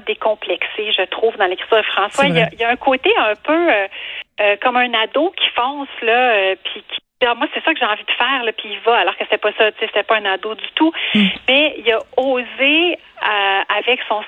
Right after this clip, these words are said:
Speaker 1: style à lui, aller ébranler des espèces de certitudes, aller manipuler les codes du genre. Euh, il a été baveux, on va se le dire, là, euh, <laughs> extrêmement baveux, euh, moqueur,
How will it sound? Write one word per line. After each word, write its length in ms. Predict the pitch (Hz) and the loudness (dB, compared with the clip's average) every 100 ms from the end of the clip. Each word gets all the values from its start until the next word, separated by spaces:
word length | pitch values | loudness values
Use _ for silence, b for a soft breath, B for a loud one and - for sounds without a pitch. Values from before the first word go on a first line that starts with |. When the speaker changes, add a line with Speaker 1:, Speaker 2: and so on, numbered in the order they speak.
| - | -2
Speaker 1:
style 160 | 311 | 0
à 140 | 277 196 | 0 -2
lui, 400 | 214 233 277 294 190 | -6 -6 0 0 0
aller 200 | 196 214 226 | -4 -4 -4
ébranler 760 | 233 247 269 233 208 233 294 | -4 -2 0 0 0 -2 -2
des 100 | 214 | -2
espèces 300 | 196 196 262 | -6 -2 0
de 100 | 214 - | 0 0
certitudes, 500 | 262 - - 277 247 | -4 -6 -4 0 2
aller 360 | 196 214 233 B B B - - | 0 -2 -6 B B B -12 -4
manipuler 480 | 240 269 302 - 285 | 0 0 -2 0 0
les 160 | 285 233 | 2 0
codes 300 | 226 226 208 | 0 0 -2
du 120 | - 208 | -4 0
genre. 360 | 226 233 262 262 B B B - | 2 2 0 -2 B B B -2
Euh, 120 | 208 - | 0 0
il 160 | 226 262 | 0 2
a 100 | 269 | 2
été 340 | 262 302 302 | 0 -2 0
baveux, 480 | 247 220 196 214 277 | 0 -2 -4 -4 -2
on 80 | 208 | -2
va 100 | 196 | 0
se 140 | 220 | 0
le 100 | 190 - | -2 0
dire, 320 | 208 254 262 | 0 0 -2
là, 360 | 226 226 233 226 180 | 0 0 0 0 -4
euh, 340 | 185 190 185 | -4 -4 -4
<laughs> 40 | - | -2
extrêmement 680 | - - 285 269 220 269 | -2 2 2 0 0 -2
baveux, 560 | 254 196 185 208 247 285 B B B B - | 2 0 0 0 0 0 B B B B 0
euh, 480 | 202 196 185 185 - | 2 2 0 -6 -4
moqueur, 540 | 214 226 226 214 247 | -2 0 2 2 2